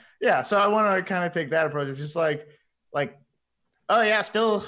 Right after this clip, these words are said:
still trying to get the hang of all this stuff. I'm not, um, you know, had, had a couple, I don't know.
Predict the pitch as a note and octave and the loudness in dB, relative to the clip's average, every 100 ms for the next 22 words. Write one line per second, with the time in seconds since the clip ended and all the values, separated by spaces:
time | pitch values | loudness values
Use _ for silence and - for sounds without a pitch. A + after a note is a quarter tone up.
0 | - - - G#3 A#3 A3 G#3 G#3 D#3 G3 | -12 -10 -4 -2 0 0 -2 -4 -2 0
1 | A3+ G3+ E3 E3+ E3+ D3+ C3+ - D#3 C#3 | 0 -2 -2 0 0 -2 -6 -4 -4 -4
2 | - - _ _ _ _ _ - C3 D#3 | -8 -20 _ _ _ _ _ -12 -4 -2
3 | D3 C#3+ C3+ B2+ A#2 G#2+ G2+ - _ _ | -2 0 0 0 -2 -6 -12 -18 _ _
4 | _ _ _ _ C#3+ C3 G#2+ G#2+ A2+ C#3 | _ _ _ _ -10 -6 -6 -8 -8 -4
5 | C3+ B2 - - C#3 C3+ C#3+ C3+ C3 B2 | -4 -4 -10 -6 -4 -2 -4 -6 -4 -6
6 | A2+ - _ _ _ _ _ _ B2+ A#2 | -8 -14 _ _ _ _ _ _ -10 -10
7 | F#2+ G2 | -10 -16